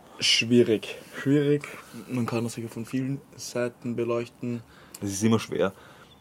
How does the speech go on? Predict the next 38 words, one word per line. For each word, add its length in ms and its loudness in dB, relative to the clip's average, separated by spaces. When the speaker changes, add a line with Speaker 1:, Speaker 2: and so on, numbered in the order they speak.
Speaker 2:
vor 180 6
allem 120 4
in 80 2
einem 260 0
Gebiet, 400 -10
wo 80 -6
man 120 -6
sich 140 -16
selbst 420 -2
so 220 -14
wenig 200 -2
auskennt, 400 0
Speaker 1:
Mhm. 280 0
Speaker 2:
jemanden 480 -4
zu 100 -6
unterstellen, 380 -2
dass 140 -6
er 60 -8
seine 200 -4
Arbeit 260 0
schlecht 380 -4
macht. 340 -12
Speaker 1:
Ja, 100 -4
und 140 -8
Speaker 2:
Aber 100 -8
Speaker 1:
das 100 -4
Speaker 2:
ich 60 -4
will 60 6
Speaker 1:
wollen 80 6
Speaker 2:
ihm 40 4
Speaker 1:
wir 80 4
Speaker 2:
zumindest 340 2
Speaker 1:
natürlich 0 -
nicht. 140 -2
Speaker 2:
unterstellen, 420 0
dass 160 -6
er 60 -2
nicht 320 -4